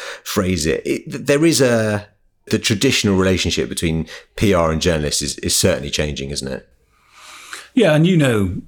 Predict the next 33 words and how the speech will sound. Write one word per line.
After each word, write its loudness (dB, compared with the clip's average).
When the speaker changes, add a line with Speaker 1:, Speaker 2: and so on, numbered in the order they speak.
Speaker 2:
at -16
least -2
as -2
much -4
about -2
this -2
than -2
I 0
do. 0
I 2
think, -4
uh, 0
the -2
last 0
year 2
hasn't -2
helped -4
because -4
we -2
haven't -6
been -4
able -4
to -4
have -4
the -6
kind -8
of -10
face-to-face -6
relationships -6
and -6
nurture -2
the -6
relationships -6